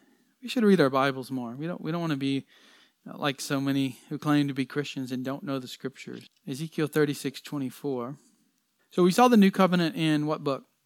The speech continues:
We've already seen it in which book? Jeremiah. The new covenant is explicitly stated in two Old Testament books, Jeremiah and Ezekiel. I think it's also in, in Deuteronomy,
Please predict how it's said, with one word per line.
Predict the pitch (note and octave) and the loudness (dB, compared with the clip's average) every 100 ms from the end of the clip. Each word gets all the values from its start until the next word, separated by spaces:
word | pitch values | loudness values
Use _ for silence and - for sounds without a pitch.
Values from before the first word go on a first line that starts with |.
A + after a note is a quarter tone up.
| _ | _
We've | D#3 | -2
already | D#3 E3 | 2 2
seen | D#3+ E3+ | 0 -4
it | E3 - | -4 -4
in | D3+ C#3 C#3+ | -4 -4 -6
which | C#3+ C#3+ - | -8 -8 -4
book? | E3 - _ _ _ _ _ | -4 -4 _ _ _ _ _
Jeremiah. | D3+ D3 C#3 C#3 B2 A2 _ _ - | -6 -4 -2 -2 -4 -12 _ _ -8
The | |
new | D3+ F3 | -4 0
covenant | G#3+ G3 F#3 F3+ | 6 6 6 2
is | D#3 C3+ | 0 -2
explicitly | C3+ - - F#3 F3 - F3 | -4 -4 0 0 0 -4 -4
stated | - D#3+ D3 D3 | -2 -2 -2 -4
in | C#3 B2+ | -8 -10
two | - F#3+ F#3+ | -6 -4 -2
Old | D#3+ | -2
Testament | D3+ D#3+ - D3+ C#3+ | -2 -6 -6 -8 -6
books, | C#3 F#3+ - - _ F#3 D3+ | -4 -4 -6 -20 _ -20 -6
Jeremiah | D3 F#3+ G#3+ D#3+ D3 C#3 D3 - _ _ | 0 4 4 4 2 0 -4 -8 _ _
and | C#3+ C#3 | -6 -4
Ezekiel. | C3 C#3+ C3+ C3 | -2 -4 -4 -2
I | D3+ | 2
think | G3+ G#3 | 2 2
it's | E3 | 2
also | D3+ D#3 D#3+ | 2 0 -2
in, | C#3+ | -4
in | C#3+ C3+ B2+ | -4 -6 -6
Deuteronomy, | C3+ B2+ B2+ C#3 C3+ C3+ | -6 -4 -4 -4 -4 -8